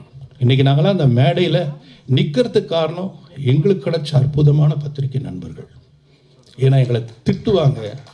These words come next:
எங்களை புகழ்வாங்க, எங்க தோள்ல கை போட்டு எங்களை அட்வைஸ் பண்ணுவாங்க. அப்படிப்பட்ட ஒரு பத்திரிகை நண்பர்கள் நாங்க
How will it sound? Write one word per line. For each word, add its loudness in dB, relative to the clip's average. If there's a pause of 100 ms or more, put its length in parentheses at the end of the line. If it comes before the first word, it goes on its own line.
(500)
எங்களை 2 (120)
புகழ்வாங்க, 2 (760)
எங்க 4 (100)
தோள்ல 2
கை -2
போட்டு -2
எங்களை -12
அட்வைஸ் 0
பண்ணுவாங்க. -4 (560)
அப்படிப்பட்ட -2 (140)
ஒரு 0 (380)
பத்திரிகை 0
நண்பர்கள் -8
நாங்க -14